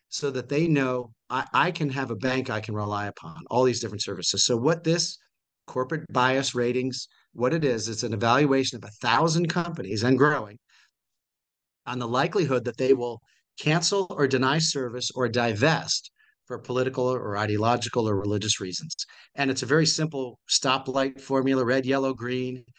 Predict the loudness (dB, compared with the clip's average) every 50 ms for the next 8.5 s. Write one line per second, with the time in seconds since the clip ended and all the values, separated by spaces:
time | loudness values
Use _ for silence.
0 | _ _ _ _ _ _ -8 -4 -4 -4 -4 -6 -8 -10 -12 -10 -8 -6 -6 -6
1 | -4 -4 -2 -2 2 4 4 6 6 4 2 0 -2 -4 -4 -4 -4 -4 -4 -4
2 | -4 -4 -4 -4 -2 -2 0 2 4 4 4 4 2 0 0 0 -2 -2 -4 -2
3 | -2 0 -2 -2 -4 -2 -2 -2 -2 0 -2 -2 -2 -2 -2 -2 -2 -4 -2 0
4 | 0 0 0 -2 -6 -6 -6 -4 -4 -4 -4 -2 0 0 0 2 2 0 0 0
5 | -2 -4 -6 -6 -6 -4 -6 -6 -4 -4 -6 -8 -6 -2 -2 -2 -2 -4 -8 -16
6 | _ _ _ _ _ _ _ _ -8 -6 -6 -4 0 2 2 4 4 4 4 4
7 | 2 2 0 -4 -4 -2 0 0 0 0 0 -2 -6 -8 -12 _ _ _ _ _
8 | _ _ -4 -4 -2 -2 -2 -6 -10 _